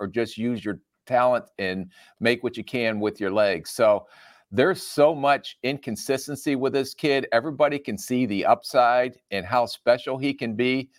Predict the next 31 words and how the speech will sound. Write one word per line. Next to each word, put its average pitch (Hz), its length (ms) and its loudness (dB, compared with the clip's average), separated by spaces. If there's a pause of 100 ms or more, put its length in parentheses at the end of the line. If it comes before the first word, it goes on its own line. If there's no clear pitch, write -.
(300)
but 104 100 4
also 143 320 4
you 107 140 -2
gotta 123 260 4
wonder 113 440 0
what 92 560 0 (100)
is 92 160 -8
going 117 300 -4
through 123 200 -4
his 110 240 -4
head 113 220 2
in 101 80 -6
some 110 300 -2
of 101 100 -4
this 107 180 -4
decision-making 104 1040 -4
process. 110 680 0 (520)
And 120 100 2
the 127 100 6
other 156 180 4
thing 147 320 0
that 123 100 2
I 117 80 4
think 131 380 -4
is 92 200 -2
really 131 440 0 (260)
going 127 520 0
to 107 240 -2
have 117 280 2
to 123 80 -12
get 113 260 -4